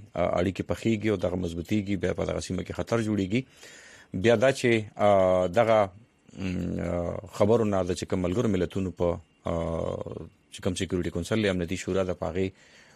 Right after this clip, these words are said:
آ، راپور کې چې کومې خبرې شوې دي، د طالبانو ویاند ذبیح الله مجاهد هغه، آ، خبرونه او هغه ادعاوې رد کړي هم دي. د خپل ټویټر د لارې چې کوم پیغام هغې خپور کړی دی په هغې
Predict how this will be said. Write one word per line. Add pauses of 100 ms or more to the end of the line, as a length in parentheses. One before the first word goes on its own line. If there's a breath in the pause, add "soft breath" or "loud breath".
(140 soft breath)
آ،
راپور
کې
چې
کومې
خبرې
شوې
دي،
د
طالبانو
ویاند
ذبیح
الله
مجاهد
هغه، (300)
آ،
خبرونه
او
هغه
ادعاوې
رد
کړي
هم
دي. (500 soft breath)
د
خپل
ټویټر
د
لارې
چې
کوم
پیغام
هغې
خپور
کړی
دی
په
هغې